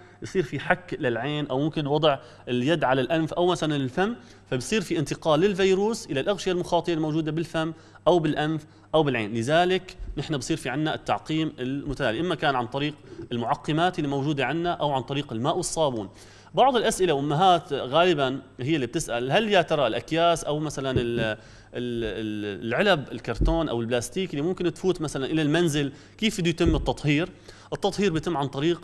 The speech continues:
الكلور. الكلور ناخذ نحن تقريبا عشرة سنتي من الكلور، واللي هو نفسه الماء جافيل أو الكلور المستخدم بالتنظيف داخل المنزل. آه، منضيف له طبعا،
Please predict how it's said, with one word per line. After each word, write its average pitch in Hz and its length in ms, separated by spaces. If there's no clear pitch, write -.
الكلور. 123 380
الكلور 175 520
ناخذ 147 320
نحن 135 220
تقريبا 160 540
عشرة 160 360
سنتي 180 440
من 156 100
الكلور، 147 480
واللي 180 160
هو 202 120
نفسه 185 380
الماء 143 260
جافيل 135 500
أو 117 120
الكلور 139 540
المستخدم 127 520
بالتنظيف 139 520
داخل 156 340
المنزل. 175 460
آه، 127 140
منضيف 135 460
له 143 100
طبعا، 135 440